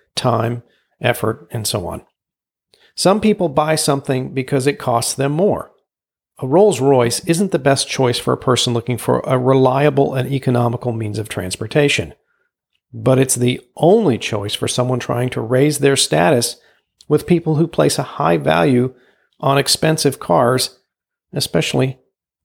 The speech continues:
handmade British ones. And it's still, they're seeking a bargain, not a lower price, but one which makes them feel the benefit they received was worth more than what they paid,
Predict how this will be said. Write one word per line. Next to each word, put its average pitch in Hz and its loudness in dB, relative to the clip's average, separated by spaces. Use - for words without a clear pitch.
handmade 139 0
British 147 0
ones. 85 -6
And 170 2
it's 165 0
still, - 0
they're 156 2
seeking 190 0
a 170 2
bargain, 151 -2
not 160 2
a 208 6
lower 165 4
price, - -2
but 147 -2
one 190 4
which - -2
makes 160 0
them 156 0
feel 175 2
the 139 0
benefit 170 0
they 175 0
received 165 0
was 135 0
worth 156 2
more 185 4
than 156 0
what 156 0
they 156 4
paid, - -4